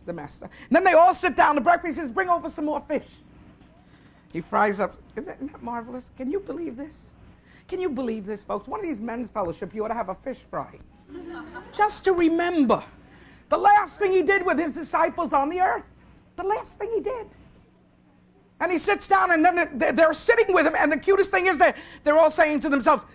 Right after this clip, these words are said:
"We don't really want to ask if it's him, because we know it's him. So it'd be stupid to ask if it's him, right? So you don't ask if it's him."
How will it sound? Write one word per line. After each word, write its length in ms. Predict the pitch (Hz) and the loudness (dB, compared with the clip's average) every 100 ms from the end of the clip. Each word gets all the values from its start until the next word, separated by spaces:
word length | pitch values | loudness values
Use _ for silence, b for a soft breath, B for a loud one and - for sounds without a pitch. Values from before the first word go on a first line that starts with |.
| B B | B B
"We 100 | - | 0
don't 180 | 285 311 | 2 4
really 220 | 311 302 | 2 2
want 200 | 262 233 | 2 0
to 60 | 220 | 0
ask 240 | 240 247 | -2 -2
if 140 | 240 214 | -4 -4
it's 140 | 185 | -4
him, 220 | 277 220 | -2 -2
because 320 | 180 - 196 - | -4 -2 -2 -2
we 180 | 190 | -2
know 220 | 208 254 226 | 2 2 2
it's 120 | - | 4
him. 320 | 233 208 156 B B | 2 2 -4 B B
So 80 | 285 | -2
it'd 100 | 240 | 0
be 100 | 330 | -2
stupid 420 | - 392 403 233 | 0 0 0 -2
to 140 | 202 - | -2 0
ask 240 | 220 - | -2 -2
if 120 | 180 | -8
it's 140 | 165 - | -6 -4
him, 200 | 294 156 | -2 -2
right? 220 | 226 - | -4 -4
So 100 | 202 | -2
you 80 | 214 | 0
don't 180 | 339 | 2
ask 260 | 330 208 - | 2 0 -2
if 120 | 185 | -8
it's 120 | 151 | -8
him." 280 | - 254 196 | 0 0 0